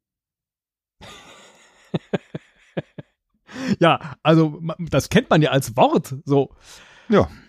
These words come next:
Speaker 1: Das ist ein, so ein frecher, gewitzter Typ.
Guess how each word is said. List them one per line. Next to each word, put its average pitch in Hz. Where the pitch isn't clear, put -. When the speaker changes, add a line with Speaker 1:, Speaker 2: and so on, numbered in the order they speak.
Speaker 1:
Das 135
ist -
ein, 151
so 151
ein 139
frecher, 175
gewitzter 185
Typ. 339